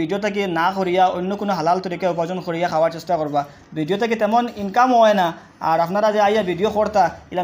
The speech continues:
নতুন কিছু রইছেও না, already এটা মানুষের খতরা। আর উপযুক্ত কোনো মেয়ের আওয়াজটা বাইরে না বাড়ানো, এটাও আমার মনে হয় বালা, কারণ যারা উপযুক্ত হইছে না, এখন মতো বালিক হইছে না, তারা তো কিচ্ছু নাই, আর যারা বালিক হয়ে গেছে, তারা আর তো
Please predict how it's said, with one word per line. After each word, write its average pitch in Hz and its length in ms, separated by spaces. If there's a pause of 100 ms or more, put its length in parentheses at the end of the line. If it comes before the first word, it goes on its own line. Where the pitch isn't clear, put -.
নতুন 196 160 (100)
কিছু 208 220
রইছেও 202 380
না, 160 60 (260)
already 185 300
এটা 180 160
মানুষের 165 280
খতরা। 180 280 (920)
আর 196 80 (460)
উপযুক্ত 262 360 (140)
কোনো 247 120 (100)
মেয়ের 208 240
আওয়াজটা 208 360 (400)
বাইরে 214 220 (120)
না 208 100
বাড়ানো, 226 240
এটাও 208 240
আমার 185 220
মনে 180 140
হয় 170 160
বালা, 143 200 (520)
কারণ 185 240 (460)
যারা 214 240
উপযুক্ত 269 260 (100)
হইছে 269 160
না, 254 100
এখন 247 160
মতো 240 180
বালিক 226 220
হইছে 240 160
না, 226 100
তারা 233 120 (120)
তো 254 60 (120)
কিচ্ছু 233 220 (160)
নাই, 185 120 (320)
আর 175 100
যারা 220 200
বালিক 220 300
হয়ে 262 160
গেছে, 196 220 (380)
তারা 202 200
আর 233 60 (140)
তো 240 40